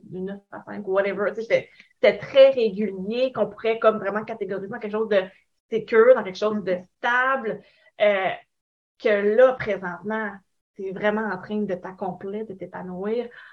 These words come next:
Quand que, bon, Mélo, euh, est arrivé dans, dans le monde, finalement, du, de, de, de mon monde, le groupe des déterminés,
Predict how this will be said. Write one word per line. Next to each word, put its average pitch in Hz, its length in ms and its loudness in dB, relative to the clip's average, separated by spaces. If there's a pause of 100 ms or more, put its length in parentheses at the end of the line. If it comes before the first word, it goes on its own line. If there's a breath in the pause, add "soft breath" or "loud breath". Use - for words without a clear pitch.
(360 loud breath)
Quand 247 180 0
que, 247 120 -4
bon, 190 360 -2
Mélo, 208 440 0
euh, 202 40 4
est 190 320 -2
arrivé 196 340 -4
dans, 185 220 -6
dans 170 160 -4
le 175 140 0
monde, 190 320 0
finalement, 180 460 -8
du, 175 160 -14
de, 156 140 -10
de, 127 140 -10
de 175 100 -10
mon 202 320 0
monde, 214 380 0
le 185 120 -6
groupe 202 160 -6
des 208 60 2
déterminés, 220 1000 2